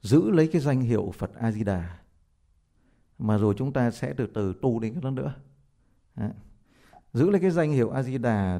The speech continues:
từ một ngày, bảy ngày cho đến một ngày. Đó. Tức là mình có thể nói là trong cái khoảng thời gian đưa ra ở đây nhiều nhất là bảy ngày, ngắn nhất là trong vòng một ngày.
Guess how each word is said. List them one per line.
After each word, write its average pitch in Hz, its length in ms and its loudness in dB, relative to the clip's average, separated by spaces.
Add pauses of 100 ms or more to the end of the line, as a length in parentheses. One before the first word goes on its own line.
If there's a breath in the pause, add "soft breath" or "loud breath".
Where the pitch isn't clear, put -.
từ 110 160 0
một 104 300 0
ngày, 101 420 -2 (420)
bảy 101 220 0
ngày 98 300 -2
cho 120 80 -6
đến 117 160 -4
một 120 220 -6
ngày. 92 200 -2 (1160)
Đó. 104 220 -2 (420 soft breath)
Tức 175 160 -2
là 101 420 4
mình 101 280 0
có 156 100 -2
thể 127 220 0
nói 101 220 -2
là 104 340 -2 (680)
trong 135 180 -2
cái 151 260 0
khoảng 104 280 -2
thời 110 160 0
gian 120 260 0
đưa 127 180 0
ra 120 140 0
ở 95 80 -2
đây 113 240 0
nhiều 113 240 2
nhất 123 200 -4
là 117 60 -4
bảy 95 220 -4
ngày, 92 240 -4 (720)
ngắn 123 180 0
nhất 208 160 -4
là - 120 -12
trong 110 180 -4
vòng 95 200 -4
một 90 200 -8
ngày. 87 200 -6